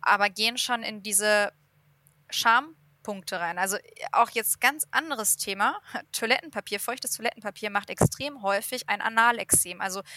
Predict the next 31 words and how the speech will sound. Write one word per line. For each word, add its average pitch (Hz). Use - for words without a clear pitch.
juckenden 233
Ausschlag 233
im 226
Analbereich 208
und 214
viele 247
wissen 247
das -
nicht -
und 202
die 226
nutzen 254
das 233
so 226
alle 233
drei, 202
vier -
Tage 233
vielleicht 208
oder 190
wie 220
auch 214
immer 226
und 214
halten 240
sich 247
das 226
so 208
chronisch 233
aufrecht 208
und 202